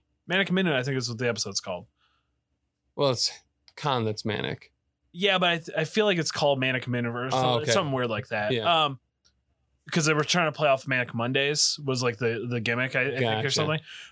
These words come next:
Speaker 1: Um, it's Hank that has to, that finally has to step up and help him.
Speaker 2: Mm-hmm.
Speaker 1: You know what I mean? Like, it, and it, it's such a goofy, weird episode, and that whole season's really weird.
Speaker 2: Yeah.
Speaker 1: Um, but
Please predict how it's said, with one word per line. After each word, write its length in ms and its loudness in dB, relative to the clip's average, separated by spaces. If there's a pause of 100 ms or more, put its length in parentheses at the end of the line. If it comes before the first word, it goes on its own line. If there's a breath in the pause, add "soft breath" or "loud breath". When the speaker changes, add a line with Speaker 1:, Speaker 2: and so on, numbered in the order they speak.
Speaker 1:
Um, 380 0 (2000)
it's 160 2
Hank 320 2
that 100 2
has 260 2
to, 320 0
that 220 -2
finally 260 2
has 160 0
to 60 2
step 240 2
up 140 -2
and 80 -8
help 260 -4
him. 260 -12
Speaker 2:
Mm-hmm. 120 0 (160)
Speaker 1:
You 80 -2
know 40 4
what 100 2
I 40 0
mean? 240 0
Like, 240 0
it, 360 -4 (320)
and 280 2 (160)
it, 140 -2 (220)
it's 160 0
such 240 4
a 60 4
goofy, 480 0
weird 320 0
episode, 480 2
and 120 -2
that 120 0
whole 160 -2
season's 500 -2 (160)
really 220 -2
weird. 480 -2 (260 loud breath)
Speaker 2:
Yeah. 160 0 (120)
Speaker 1:
Um, 480 2
but 300 2